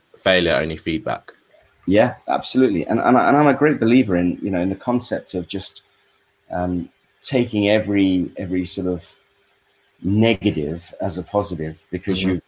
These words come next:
Speaker 2: you've learned what doesn't work. And,
Speaker 1: Exactly.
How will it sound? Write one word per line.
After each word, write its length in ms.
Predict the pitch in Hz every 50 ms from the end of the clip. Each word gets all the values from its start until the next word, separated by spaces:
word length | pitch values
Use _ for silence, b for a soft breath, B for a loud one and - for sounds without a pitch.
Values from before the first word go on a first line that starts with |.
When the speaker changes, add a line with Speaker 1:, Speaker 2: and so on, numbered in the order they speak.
| _ _ -
Speaker 2:
you've 120 | - -
learned 360 | 95 95 98 95 90 82 - _ -
what 240 | 95 95 92 - -
doesn't 300 | - 92 85 92 71 80
work. 240 | 87 82 - - - _ - - _ _ _ _ _ _ _ -
And, 300 | 92 92 90 90 90 90
Speaker 1:
Exactly. 520 | 87 - - 78 - - - - - 90